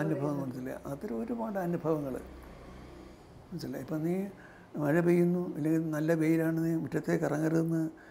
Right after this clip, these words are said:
Speaker 1: ഒരു കുട്ടിയെ അന്ന് വിലക്കുമ്പോൾ അങ്ങനെ പോയാൽ ആ കുട്ടിക്ക് എന്താണ് സംഭവിക്കാൻ പോകുന്നതെന്നുള്ളതിനെ പറ്റി നല്ല ബോധം അന്നത്തെ ഒന്നും പഠിക്കാത്ത അമ്മമാർക്കുണ്ട്. പക്ഷെ അവരെ പഠിപ്പിച്ചാൽ പ്രകൃതിയും അന്നത്തെ ജീവിതമാണ്.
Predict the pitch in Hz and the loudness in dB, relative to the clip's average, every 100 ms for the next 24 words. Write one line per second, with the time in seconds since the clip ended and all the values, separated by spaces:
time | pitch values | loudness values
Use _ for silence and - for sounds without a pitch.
0 | - - 143 156 143 - 175 165 165 - | -14 -4 -4 -2 -4 -2 2 2 2 -2
1 | 139 160 165 143 147 160 156 147 127 - | -2 0 0 2 0 0 0 -2 -4 -10
2 | - - - - - - - - - - | -20 -20 -20 -20 -20 -20 -20 -20 -20 -20
3 | - - - - - - - - 135 160 | -20 -20 -20 -20 -20 -20 -20 -10 -2 2
4 | 175 170 151 165 165 170 156 151 151 147 | 2 2 4 6 4 0 -2 -2 -2 -2
5 | 165 160 151 170 170 170 175 170 170 170 | 0 0 0 0 0 2 0 0 0 0
6 | 160 170 165 165 165 165 170 165 160 165 | 0 -2 -2 -2 0 0 0 -2 -4 -4
7 | 160 160 170 160 160 170 170 - - - | -4 -2 -2 0 -2 -4 -8 -14 -20 -20
8 | - - 147 175 170 160 156 175 160 160 | -14 -4 0 0 2 2 2 0 0 0
9 | 156 170 175 160 170 165 147 156 139 - | 0 -2 -2 -2 0 -2 -2 -6 -6 -8
10 | - - 160 147 147 - - 151 165 156 | -16 -8 -6 -4 -6 -10 -4 -2 0 0
11 | 165 175 165 165 160 - - 165 156 160 | 0 0 2 0 -4 -8 -8 0 2 4
12 | 165 170 165 - - - - - - - | 2 0 -4 -12 -20 -20 -20 -20 -20 -16
13 | - 156 160 170 151 143 135 120 110 | -6 -2 0 2 2 2 2 -2 -8